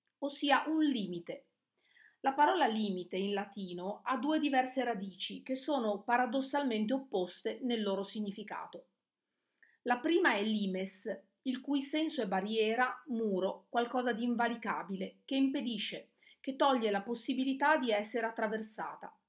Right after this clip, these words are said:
Crea con il pensiero o con l'ausilio di mezzi materiali una netta cesura tra spazi differenti.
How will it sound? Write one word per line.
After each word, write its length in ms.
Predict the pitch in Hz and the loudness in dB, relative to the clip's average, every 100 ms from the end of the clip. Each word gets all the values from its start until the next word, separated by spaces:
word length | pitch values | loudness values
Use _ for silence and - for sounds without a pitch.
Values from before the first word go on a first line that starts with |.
| _ _ _ _ _ - | _ _ _ _ _ -4
Crea 420 | 330 320 202 175 | 0 2 2 0
con 180 | - 226 | -2 -2
il 160 | 226 | 0
pensiero 720 | 220 233 226 - 240 180 170 175 | 0 0 -2 -2 0 0 0 -2
o 180 | 202 | -4
con 180 | 196 254 | -2 0
l'ausilio 460 | 240 240 233 285 226 | 2 2 2 2 2
di 120 | 214 | 0
mezzi 280 | 214 220 208 | -2 0 -2
materiali 800 | 190 190 214 214 165 170 185 202 _ _ _ _ _ | -4 -4 -2 -2 -2 -4 -10 -14 _ _ _ _ _
una 200 | 294 302 | 0 2
netta 320 | 311 311 262 | 4 2 0
cesura 640 | 247 254 214 214 202 208 254 | -2 -2 -2 -2 2 2 2
tra 140 | 285 | -2
spazi 400 | 294 - 185 - | -4 -4 -6 -6
differenti. 720 | 208 196 240 185 - 165 - | -8 -6 -4 -4 -6 -14 -20